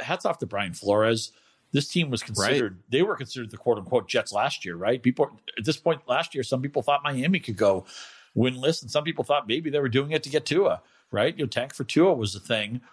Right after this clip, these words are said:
Speaker 1: And Brian Flores fixed the culture. They, I think they went five and four in their last nine games or something like that. They covered most of those. Uh, they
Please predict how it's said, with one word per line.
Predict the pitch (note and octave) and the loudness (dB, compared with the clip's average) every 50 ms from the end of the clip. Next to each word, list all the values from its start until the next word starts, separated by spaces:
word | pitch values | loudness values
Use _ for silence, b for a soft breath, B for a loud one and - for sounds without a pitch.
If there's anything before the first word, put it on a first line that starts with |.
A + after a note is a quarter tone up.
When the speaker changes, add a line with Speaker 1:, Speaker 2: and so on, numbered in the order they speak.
| b b b b b b _ - | b b b b b b _ -2
Speaker 1:
And | B2 A2+ A2+ A2+ A2+ | -2 0 0 -2 -2
Brian | G#2+ A#2 A#2 C3 D3+ | 0 0 0 0 0
Flores | C#3+ - C#3+ C3+ C3 C3+ C3+ C3 A#2+ - | -2 0 2 2 4 2 2 -4 -8 -10
fixed | - - - B2 - - - | -8 -2 -2 -2 -2 -2 -4
the | E3 | -4
culture. | - - A#2+ G#2 A2 - - C3 C#3 C#3+ | -2 0 0 0 0 0 2 2 2 4
They, | A#2+ A2+ A2+ A2 G#2+ G#2+ A2+ - - | 4 2 2 2 0 -2 -8 -14 -12
I | - | -4
think | - C#3 D3 C#3+ | 2 2 2 4
they | C#3 | 4
went | C3+ B2+ A2+ - | 2 2 2 -2
five | - - G2+ G2+ A2 A#2 | 0 0 2 2 2 0
and | C3 B2+ | -2 -4
four | - - B2+ B2+ B2+ | -4 0 2 2 2
in | B2+ | 2
their | A#2+ | 0
last | G#2+ A2 G#2+ G#2+ - - | 0 2 2 0 0 -2
nine | - A2 A2 G#2+ | -2 0 0 0
games | G2 F#2 F#2+ G#2+ A#2 A#2+ A#2+ | 0 0 2 2 2 2 2
or | A2+ | 0
something | - - B2 B2 C3 B2+ | 2 2 0 0 0 0
like | A#2+ B2 B2 A#2 | 0 0 2 2
that. | - B2+ B2 B2 - | 2 2 2 2 0
They | A2+ F#2+ | -4 -8
covered | - - - A2+ A2+ B2+ A2+ | -4 -2 -2 0 0 0 0
most | A2 G#2+ G#2+ A2 G#2+ - | 2 2 2 2 2 2
of | B2+ G#2+ | 0 4
those. | A2+ A2+ A#2 A#2+ A#2 - - B B B B B B B B B | 4 4 4 4 2 0 -6 B B B B B B B B B
Uh, | G#2 | 2
they | F#2 G#2 G2+ | 2 2 0